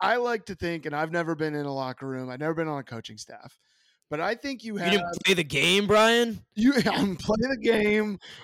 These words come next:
Speaker 1: I'm, I'm old media. I haven't played the game, but I think, like, everybody's got a, a, a stash of plays, even if it's just one play that's like, "This is gonna work. We, we, like, this is the right design. We've practiced it. It's gonna work." That's when you call it.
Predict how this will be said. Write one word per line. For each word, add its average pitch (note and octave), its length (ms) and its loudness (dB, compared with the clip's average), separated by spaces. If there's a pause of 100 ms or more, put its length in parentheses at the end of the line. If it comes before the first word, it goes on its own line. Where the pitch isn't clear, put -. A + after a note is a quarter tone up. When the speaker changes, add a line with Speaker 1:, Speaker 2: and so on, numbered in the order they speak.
(140)
Speaker 1:
I'm, F3+ 300 2
I'm G3 160 2
old G#3+ 280 8
media. E3 640 6 (320)
I E3 120 0
haven't G3 280 -2
played G3 220 -4
the F3 60 -8
game, C#3+ 520 -6 (340)
but F#3+ 140 4
I F#3+ 100 4
think, A#3+ 360 -2
like, G#3+ 280 -8 (720)
everybody's G#3+ 420 -2
got F3+ 200 -2
a, E3 180 -2
a, F#3+ 180 -2 (120)
a D#3+ 40 2
stash D#3 540 -2
of C3+ 240 -4
plays, A#2 340 -6
even C4+ 220 -2
if D#4 60 -6
it's D4 100 -6
just A#3+ 160 -2
one F#3+ 220 0
play C#3 240 -8
that's C3+ 180 -10
like, D3 220 -6
"This F3+ 100 0
is F#3 80 -6
gonna F#3 180 0
work. B2 400 -6 (360)
We, F#3 340 -6
we, F3+ 220 -2
like, D#3+ 320 -2
this D#3+ 200 -4
is E3 140 -6
the E3 100 -2
right E3 240 0
design. D#3 360 -4
We've C3+ 180 -8
practiced C#3 420 -10
it. C#3 120 -6
It's C3 140 -8
gonna B2 180 -4
work." A#2 240 -8 (640)
That's A3 240 0
when A3+ 120 -4
you A3+ 100 -6
call A3 320 -6
it. E3+ 160 -8